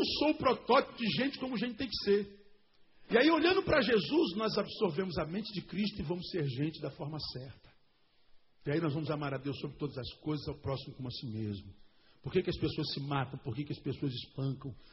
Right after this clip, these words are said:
Por que que as pessoas mentem? Por que que as pessoas caluniam? Por que que a gente se preocupa com a prosperidade do outro? Por que que a gente faz fofoca com o nome do outro? Por que que a alegria do outro gera tristeza em nós? Porque a gente é gente da forma errada.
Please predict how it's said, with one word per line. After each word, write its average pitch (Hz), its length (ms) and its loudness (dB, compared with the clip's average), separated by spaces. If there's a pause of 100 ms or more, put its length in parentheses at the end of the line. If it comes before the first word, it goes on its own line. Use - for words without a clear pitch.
(140)
Por 139 120 -2
que 170 100 0
que - 80 -2
as - 120 -2
pessoas 151 460 0 (460)
mentem? 143 580 4
Por 131 160 -8
que 143 120 -10
que - 80 -8
as 147 80 -6
pessoas - 380 -6
caluniam? 135 640 -2 (280)
Por 147 100 -2
que 180 100 -2
que - 60 -4
a 127 60 0
gente 151 180 -2
se - 140 2
preocupa 139 340 -2
com - 80 -4
a 123 60 -2
prosperidade 135 680 -2
do 117 80 -8
outro? 123 340 -4 (220)
Por 139 100 2
que - 120 -8
que 175 40 0
a 151 40 0
gente 160 140 -2
faz 156 160 -2
fofoca 147 440 -2
com - 140 -6
o - 20 -2
nome 135 140 -2
do 120 120 -6
outro? 131 300 -2 (380)
Por 175 100 4
que 196 140 2
que - 80 0
a 185 40 4
alegria 165 300 2
do 135 160 0
outro 156 320 0
gera 156 240 2
tristeza 131 460 -4
em 123 60 -8
nós? 131 300 -4 (680)
Porque - 180 0
a 190 60 4
gente 180 260 2
é 175 80 2
gente 160 260 -2
da 160 120 -2
forma 170 280 -2
errada. 135 480 -2